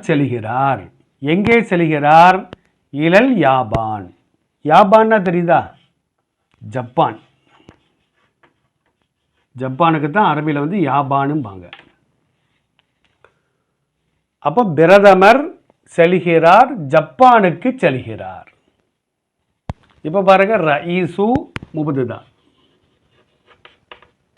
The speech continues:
உடையன் வருதுல்ல, அப்ப முதாஃபு, முதாஃபு,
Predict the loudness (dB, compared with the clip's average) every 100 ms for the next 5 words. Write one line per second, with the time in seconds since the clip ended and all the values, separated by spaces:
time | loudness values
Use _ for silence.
0 | _ _ _ _ _ _ _ 0 2 4
1 | 2 2 0 -2 -2 -2 -4 -8 -20 -16
2 | -10 -6 -4 -6 -8 -12 -20 -20 _ _
3 | _ _ _ _ _ _ _ _ _ _
4 | _ _ _ _ _ _ -10 -6 -4 -4
5 | -4 -2